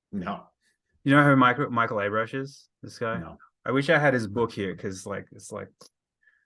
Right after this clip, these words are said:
Speaker 2: uh, but, um, he, he's, he's now the chief scientist at, uh, at Oculus or Meta, I guess.
Speaker 1: Cool.
Speaker 2: Um, and,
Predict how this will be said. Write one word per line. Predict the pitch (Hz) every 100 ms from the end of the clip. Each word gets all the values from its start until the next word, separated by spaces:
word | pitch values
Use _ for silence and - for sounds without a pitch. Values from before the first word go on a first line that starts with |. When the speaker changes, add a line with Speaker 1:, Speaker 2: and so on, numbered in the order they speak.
| _ -
Speaker 2:
uh, | 101 101 101 101
but, | 120 120 117 -
um, | 127 113 110 107 101 110 - _ -
he, | 123 139 147 143 143 139 139 _ _ - _ _ _
he's, | - 180 175 175
he's | 165 151 147
now | 147 170 226
the | 185
chief | - 160 151
scientist | - 127 139 139 117 - -
at, | 107 101 -
uh, | 101 95 92 -
at | 98
Oculus | 104 - 98 -
or | 101
Meta, | 101 98 92
I | 95
guess. | 92 - - _ _ _ _ _ _
Speaker 1:
Cool. | -
Speaker 2:
Um, | 104 101 98 98 101 -
and, | 113 104 101 101